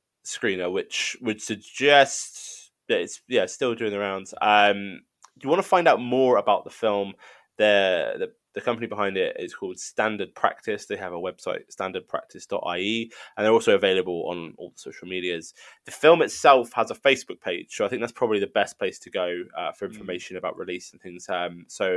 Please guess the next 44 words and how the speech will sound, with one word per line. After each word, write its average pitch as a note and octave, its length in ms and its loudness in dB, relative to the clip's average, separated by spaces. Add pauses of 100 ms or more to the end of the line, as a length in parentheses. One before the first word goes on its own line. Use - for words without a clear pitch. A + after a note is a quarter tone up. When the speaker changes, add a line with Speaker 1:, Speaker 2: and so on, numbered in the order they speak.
(140)
Speaker 1:
if F2 100 -14
you A#2 80 0
go - 60 -6
to - 0 -
facebook - 580 -2
dot - 160 -6
com G#2 220 0
forward G2+ 160 -8
slash F#2+ 180 -4 (460)
suit - 400 -4
hung, C3 460 6
one G#2+ 180 -2
word, A2 340 0 (220)
dot - 540 2 (360)
tied A#2+ 300 10
tongue, F#2 500 2 (200)
one F2+ 220 -6
word. D#2+ 320 -8 (220)
Speaker 2:
Yeah. - 120 -2 (240)
Speaker 1:
Um, A#2 100 4 (240)
or D#3 180 12
Google C3 400 8
it, A#2 120 6
uh, A2 140 6
or, A2+ 280 8
you G#2+ 180 2
know, F#2+ 60 0 (180)
Speaker 2:
<laughs> - 220 -4
Speaker 1:
if C3+ 160 4
you're C3 100 6
that D#3+ 240 12
desperate, A#2 520 6
do A#2+ 180 4
email G2 380 4
us F#2+ 180 -2
and G2 100 0
we'll, F#2 160 -6
we'll G2 120 -6
direct G2 420 0
you G2+ 60 -12
to A3 140 -6
Speaker 2:
Yeah. C#3 180 -2
Speaker 1:
it. A2 40 -10
But, G#2+ 180 2